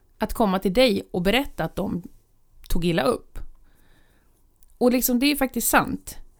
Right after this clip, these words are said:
Att jag kan ju, jag kan ju bara vara jag. Och tar någon illa upp på det som jag är, då är ju bollen hos dem. Att komma och säga att när du sa till mig att, att i-,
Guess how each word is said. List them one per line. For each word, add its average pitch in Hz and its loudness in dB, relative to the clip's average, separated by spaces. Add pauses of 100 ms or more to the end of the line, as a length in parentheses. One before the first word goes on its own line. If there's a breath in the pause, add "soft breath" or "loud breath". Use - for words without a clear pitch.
(100)
Att 226 -2
jag 294 4
kan 240 4
ju, 226 2
jag 277 2
kan 269 2
ju 247 4
bara 190 4
vara 165 2
jag. - -2 (140)
Och - -8
tar 262 6
någon 277 6
illa 247 2
upp 208 -2
på - 6
det 190 4 (220)
som 190 -2
jag 180 2
är, 165 0 (640)
då 247 4
är 220 4
ju 220 2
bollen 202 4
hos 202 -4
dem. 185 0 (260)
Att - -4
komma 180 0
och 170 -4
säga 156 0
att - -2
när 214 4
du 381 8
sa 240 6
till 196 0
mig 131 0
att, - -6 (460 soft breath)
att - -2
i-, - -8